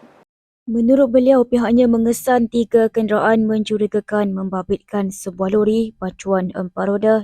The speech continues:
dan motosikal sebelum mengikurinya sehingga ke Jalan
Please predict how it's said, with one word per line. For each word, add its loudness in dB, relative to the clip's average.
dan 0
motosikal -4
sebelum -8
mengikurinya -2
sehingga -8
ke -6
Jalan -6